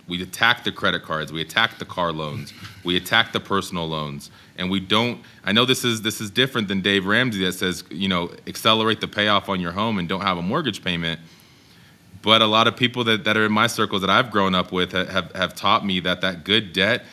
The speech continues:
and leveraging real estate that then can create cash flow, that then can give you tax advantages over an extended period of time,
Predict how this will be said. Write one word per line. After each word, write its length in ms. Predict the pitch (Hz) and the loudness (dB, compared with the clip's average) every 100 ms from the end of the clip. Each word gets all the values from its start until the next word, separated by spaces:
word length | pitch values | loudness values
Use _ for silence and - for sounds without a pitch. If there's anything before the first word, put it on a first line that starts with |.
| - | -8
and 180 | 90 92 | -2 2
leveraging 540 | 95 104 104 98 92 | 2 2 0 -2 -2
real 180 | 90 101 | -2 -2
estate 400 | 107 120 127 - - - _ | -4 -4 -4 -6 -12 -20 _
that 180 | 95 82 | -4 0
then 200 | 98 107 | 0 0
can 160 | 101 101 | -2 -4
create 300 | - 98 - | -2 -2 2
cash 300 | 95 101 - | 2 2 -2
flow, 260 | 110 117 | -4 -2
that 160 | 98 80 | -2 -2
then 180 | 98 104 | -2 -2
can 140 | 107 | -2
give 140 | 98 | -4
you 80 | 90 | -4
tax 320 | 87 95 95 | -2 -2 -2
advantages 540 | 101 95 101 101 104 92 | -4 -2 -2 -2 -4 -4
over 280 | 90 87 90 | -6 -4 -4
an 80 | |
extended 360 | 85 - 92 90 | -6 -4 -4 -4
period 240 | 101 92 | -4 -4
of 100 | 80 | -6
time, 480 | - 107 123 85 80 | -6 -4 -4 -4 -6